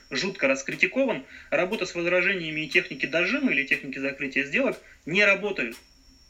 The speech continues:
Откровенно не работают. Ни копченый банан, ни марш в шестнадцать ступенек, ни щенок не работают в долгих продажах.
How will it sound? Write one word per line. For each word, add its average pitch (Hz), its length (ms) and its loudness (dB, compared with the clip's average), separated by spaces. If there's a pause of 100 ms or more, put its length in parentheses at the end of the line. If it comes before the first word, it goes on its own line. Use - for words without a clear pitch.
(260)
Откровенно 214 500 4
не 170 200 0
работают. 180 540 -2
Ни 214 100 4
копченый 170 420 0
банан, 185 360 0
ни 156 60 -4
марш 165 220 0
в - 80 -6
шестнадцать 160 460 -4
ступенек, - 540 4 (360)
ни 170 360 4
щенок 208 480 2 (140)
не 190 440 -4
работают 185 460 0
в - 20 -16
долгих 131 320 -4
продажах. 120 400 -6